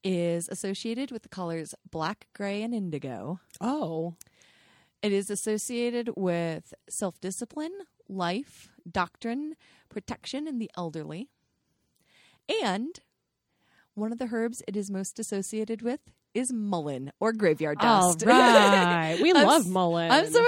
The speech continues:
Speaker 1: excited. I'm so excited to go on a, on a day that's not a day, on time that doesn't exist, and walk through a place full of mullein and old dead people.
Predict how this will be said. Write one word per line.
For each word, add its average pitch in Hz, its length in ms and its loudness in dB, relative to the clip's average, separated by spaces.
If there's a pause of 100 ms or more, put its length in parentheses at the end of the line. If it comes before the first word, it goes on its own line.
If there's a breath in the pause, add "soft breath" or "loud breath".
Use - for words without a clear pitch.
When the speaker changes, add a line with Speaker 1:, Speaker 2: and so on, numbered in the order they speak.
Speaker 1:
excited. 403 460 4
I'm 226 200 0
so 277 180 0
excited 247 320 0
to 208 80 -8
go 214 380 4
on 196 180 0
a, 175 340 2 (300 loud breath)
on 180 100 -2
a 165 60 2
day 226 440 4
that's 247 200 0
not 226 140 2
a 226 80 2
day, 165 600 4
on 165 240 -2
time 226 320 0
that 240 120 2
doesn't 247 240 2
exist, 214 500 0
and 165 120 -2
walk 175 280 -2
through 190 380 0
a 165 520 2
place 190 300 -2
full 196 220 -2
of 185 220 0
mullein 185 400 0
and 202 100 -2
old 160 380 -2
dead 160 200 -4
people. - 320 -6